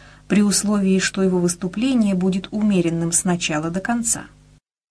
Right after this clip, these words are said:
Окрыленный доктор Ирвин в тот же день побывал у художника-социалиста Дельфанта, и тот приготовил десять афиш,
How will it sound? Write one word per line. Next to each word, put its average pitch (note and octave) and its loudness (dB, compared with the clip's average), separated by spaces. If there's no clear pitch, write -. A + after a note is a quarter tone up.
Окрыленный B3 6
доктор F#3+ 0
Ирвин B3+ 2
в - -20
тот A#3 4
же F3+ 4
день A#3+ 2
побывал F#3+ 6
у F#3+ -4
художника-социалиста G3 0
Дельфанта, D3+ -2
и G3+ 4
тот A#3+ 0
приготовил F#3+ 0
десять F3+ 2
афиш, F3 -4